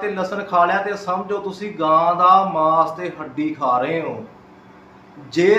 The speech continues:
ਤੁਸੀਂ ਪਿਆਜ਼ ਤੇ ਲਸਣ ਖਾ ਲਿਆ ਤੇ ਸਮਝੋ ਤੁਸੀਂ ਰਾਖਸ਼ ਦਾ ਮਲ ਤੇ ਮੂਤਰ ਖਾ ਰਹੇ ਹੋ। ਔਰ ਇੱਕ ਨੇ ਤਾਂ ਇੱਥੋਂ ਤੱਕ ਕਹਿਤਾ ਵੀ ਤੁਹਾਨੂੰ ਮੈਂ ਆਪਦੇ ਸ਼ਬਦਾਂ 'ਚ ਬੋਲ ਕੇ ਦੱਸ ਹੀ ਨਹੀਂ ਸਕਦਾ।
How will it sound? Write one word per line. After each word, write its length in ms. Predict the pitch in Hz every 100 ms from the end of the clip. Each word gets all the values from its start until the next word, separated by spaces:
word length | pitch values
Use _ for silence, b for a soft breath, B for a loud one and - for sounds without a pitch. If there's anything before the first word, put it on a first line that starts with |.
| 220
ਤੁਸੀਂ 320 | 226 226 226 226
ਪਿਆਜ਼ 440 | 214 202 196 196 196
ਤੇ 140 | 208 208
ਲਸਣ 380 | 190 185 196 196
ਖਾ 220 | 170 170 165
ਲਿਆ 300 | 175 185 196 196
ਤੇ 140 | 196 196
ਸਮਝੋ 500 | 180 180 190 196 190
ਤੁਸੀਂ 360 | 190 175 196
ਰਾਖਸ਼ 500 | 180 165 165 160 - 165
ਦਾ 180 | 165 175 196 190 165
ਮਲ 180 | 185 185 196
ਤੇ 80 |
ਮੂਤਰ 340 | 190 165 - -
ਖਾ 240 | - 107 101
ਰਹੇ 220 | 123 175
ਹੋ। 180 | 131 - - - - - - - - - - - -
ਔਰ 180 | - 226 - - - 180
ਇੱਕ 320 | 196 190 220
ਨੇ 180 | 220 214
ਤਾਂ 180 | 226 226 175
ਇੱਥੋਂ 440 | 190 202 - 226 226 226
ਤੱਕ 240 | 214 208
ਕਹਿਤਾ 340 | 185 185 190 202
ਵੀ 100 | 208
ਤੁਹਾਨੂੰ 300 | 208 180 165
ਮੈਂ 160 | 165 170
ਆਪਦੇ 300 | 165 165 175
ਸ਼ਬਦਾਂ 380 | 165 156 151 165
'ਚ 120 | 165
ਬੋਲ 220 | 160 160
ਕੇ 100 | 160
ਦੱਸ 320 | 160 151 147 160
ਹੀ 40 |
ਨਹੀਂ 120 | 139
ਸਕਦਾ। 420 | 131 120 110 101